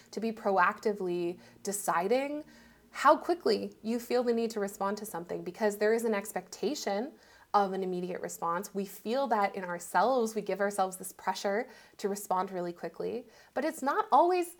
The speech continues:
needed. <laughs> It's not always expected. And if we give ourselves instead the framework that you will respond to something, let's say within two to three business days, suddenly you don't have that pressure on you where you feel like constantly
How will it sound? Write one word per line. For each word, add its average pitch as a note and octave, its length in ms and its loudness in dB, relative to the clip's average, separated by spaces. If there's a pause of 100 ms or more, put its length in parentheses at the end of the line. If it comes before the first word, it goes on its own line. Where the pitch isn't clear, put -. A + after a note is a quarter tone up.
(140)
needed. C4 560 6 (120)
<laughs> - 140 -2
It's E4+ 160 0
not E4 300 4
always C#4+ 440 8
expected. - 920 0 (340)
And A3+ 380 2
if A3 160 0
we B3 260 -2
give A#3 220 2
ourselves G#3+ 480 6
instead A3 800 4 (440)
the G3+ 220 2
framework G3 760 0
that F3 440 4
you F3+ 220 -4
will F3 160 0
respond E3+ 460 -2
to F#3+ 60 -10
something, F3+ 480 -4
let's - 200 -4
say F3 120 -2
within F#3+ 380 -2 (280)
two - 200 -2
to A3+ 100 4
three G4 260 2
business F3 380 -2
days, D#3 420 -2 (220)
suddenly C4+ 720 0
you F#3+ 200 -4
don't F#3+ 240 0
have F#3+ 200 -4
that - 180 -4
pressure F#3+ 340 -4
on F3 220 0
you E3 280 -4
where F3+ 120 -8
you F#3+ 160 -4
feel F#3+ 240 0
like F3 200 0
constantly F#3+ 720 -4